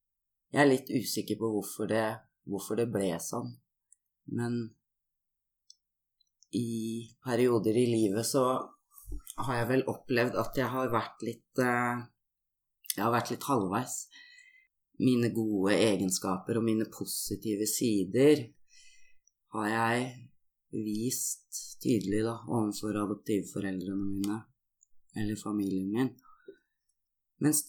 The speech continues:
de litt mer destruktive, vanskelige, tunge tankene og handlingene som jeg foretok,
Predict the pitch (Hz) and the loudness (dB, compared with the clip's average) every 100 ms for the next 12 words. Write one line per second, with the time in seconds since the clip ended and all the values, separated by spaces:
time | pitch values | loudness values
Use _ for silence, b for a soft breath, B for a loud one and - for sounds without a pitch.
0 | - _ _ - 139 139 139 123 117 120 | -10 _ _ 4 6 6 4 2 0 2
1 | 110 - - - 107 104 - - 113 110 | 0 0 -4 -2 -2 -2 -4 -2 2 2
2 | 107 113 110 113 113 117 120 113 _ _ | 0 -2 0 0 0 -2 -4 -8 _ _
3 | _ b b _ _ - 131 107 - - | _ b b _ _ 0 0 2 -2 -2
4 | 107 110 117 123 113 101 104 107 107 123 | 2 4 2 0 0 0 0 -2 -2 0
5 | 98 - 92 101 107 107 107 107 107 104 | 0 -4 -6 -4 -6 -6 -8 -6 -4 -2
6 | 92 95 95 95 113 143 - 110 110 107 | 0 0 0 0 0 -2 -2 -4 -4 -4
7 | 107 98 95 113 - | -2 -2 -4 -8 -6